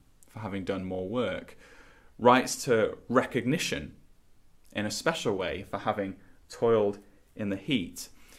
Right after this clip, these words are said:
In other words, it's a salvation by sacrifice. I've given this much. I've worked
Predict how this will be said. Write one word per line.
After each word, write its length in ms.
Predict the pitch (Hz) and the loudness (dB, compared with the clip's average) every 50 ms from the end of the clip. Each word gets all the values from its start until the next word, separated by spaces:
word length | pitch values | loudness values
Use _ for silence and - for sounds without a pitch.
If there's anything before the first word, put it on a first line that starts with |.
| - - - | -20 -16 -2
In 140 | - 123 135 | 2 2 4
other 200 | 180 208 - 160 | 6 8 8 8
words, 580 | 113 90 80 85 90 110 110 - - - - - - - - _ _ _ - - | 6 6 4 4 4 2 2 0 -8 -8 -10 -14 -20 -20 -20 _ _ _ 0 2
it's 280 | 113 110 - - - | 2 2 2 2 0
a 80 | 120 110 | 0 0
salvation 960 | - - - 165 139 135 131 113 131 131 143 156 - - - 120 107 107 107 | 2 0 4 6 6 6 6 6 6 4 4 4 2 0 0 0 0 2 0
by 260 | 107 - 113 107 110 113 | 2 4 4 6 6 4
sacrifice. 1040 | - - - 185 165 - - - - - - - - - - - - - - - - _ _ - - - - - - - - - - - - - - - - - | 2 2 2 2 2 2 0 -4 -2 0 0 -2 -2 -2 -2 -2 -2 -2 -2 -4 -8 _ _ -20 -20 -20 -20 -20 -20 -20 -20 -20 -20 -20 -20 -20 -20 -14 4 8
I've 320 | 143 175 196 202 156 143 | 10 10 10 10 8 6
given 340 | 170 160 143 143 135 123 117 | 4 4 6 6 4 4 4
this 320 | - 143 165 160 - - - | 6 4 4 4 2 -2 0
much. 560 | 101 90 - - - - - - - - - - - - - - - - - - - - _ - - - - - - - - - - _ - - - - - _ - - - - - - - - | -2 -2 -2 -6 -8 -8 -8 -8 -8 -12 -18 -20 -20 -20 -20 -20 -20 -20 -20 -20 -20 -20 _ -20 -20 -20 -20 -20 -20 -20 -20 -20 -20 _ -20 -20 -20 -20 -20 _ -20 -20 -20 -20 -20 -18 -2 4
I've 220 | 139 160 170 156 | 6 6 6 8
worked 340 | 160 160 156 139 - - - | 8 8 8 8 8 2 -6